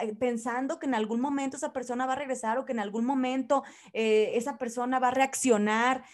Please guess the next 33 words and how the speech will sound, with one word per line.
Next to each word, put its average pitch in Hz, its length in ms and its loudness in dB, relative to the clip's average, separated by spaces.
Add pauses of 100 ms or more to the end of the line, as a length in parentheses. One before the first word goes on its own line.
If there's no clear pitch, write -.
(120)
y 254 100 -4
le 254 100 4
mandas 247 260 -2
mensajes 247 460 -2
a 269 80 0
la 220 220 -2
tía, 240 260 0
a 269 40 4
la 220 180 2
prima, 247 500 0 (280)
este, 226 340 0
al 226 100 0
amigo 226 300 2
lejano, 233 460 0
al 254 120 0
que 240 100 0
vive 226 140 -2
en 254 80 -2
Estados 233 400 -4
Unidos, 247 580 0 (180)
a 233 140 0
todos 240 180 2
les 277 160 -2
platicas 220 420 -2
tu 262 100 -8
triste 226 320 -4
historia 247 640 6
para 226 180 2
que 214 80 -2
te, 196 200 -12 (280)
te 220 100 -2
tengan 233 340 4
lástima 247 560 2